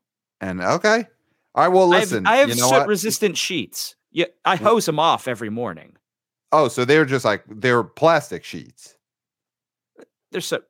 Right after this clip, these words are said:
Speaker 2: uh, uh, resistant.
Speaker 1: Soot resistant, which means they must be a hard material like a plastic. Well, listen, I'm glad you're here. You're unsooted.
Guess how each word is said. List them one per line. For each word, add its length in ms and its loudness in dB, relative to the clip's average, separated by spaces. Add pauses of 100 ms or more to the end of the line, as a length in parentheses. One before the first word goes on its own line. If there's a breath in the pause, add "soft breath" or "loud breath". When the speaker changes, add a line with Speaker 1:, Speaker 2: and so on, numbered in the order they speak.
Speaker 2:
uh, 140 -16
uh, 60 -10 (120)
resistant. 480 -18 (240)
Speaker 1:
Soot 240 -2
resistant, 600 -6
which 180 -8
means 240 -6
they 100 -4
must 220 -8
be 140 -8
a 60 -4
hard 280 -4
material 420 -8
like 140 -10
a 60 -18
plastic. 420 -8
Well, 300 2
listen, 440 -2 (140)
I'm 240 -2
glad 600 2 (680)
you're 160 -10
here. 540 0 (420)
You're 200 -4
unsooted. 840 -2